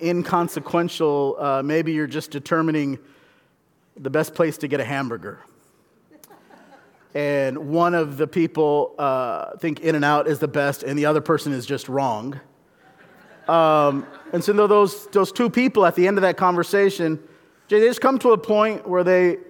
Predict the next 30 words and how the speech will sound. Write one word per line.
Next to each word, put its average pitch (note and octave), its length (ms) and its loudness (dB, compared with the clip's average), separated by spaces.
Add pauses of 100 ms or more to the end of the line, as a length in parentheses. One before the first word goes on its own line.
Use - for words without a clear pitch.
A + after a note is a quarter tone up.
(160)
agree F#3 460 2
to G3 100 0
disagree. D#3+ 680 0 (920)
The E3+ 140 2
opinion A3 580 2
on F#3 180 4
the E3+ 80 2
matter F#3+ 460 4
isn't F#3 360 2
gonna F3 200 2
jeopardize E3+ 680 2
the D3 80 0
friendship F#3+ 560 0
or D#3 100 4
the D3 120 2
relationship. F#3 920 0 (420)
In F3+ 100 0
fact, B3 340 2
there's G3+ 160 4
some E3 600 0
enjoyment F3+ 680 0
that D3 160 -4
comes F3 340 2
in D#3+ 80 0
the D3 80 2
debate, C#3 560 0
in C#3+ 180 -6
the C#3 100 -4
conversation, D3+ 920 -2
in C#3 180 -4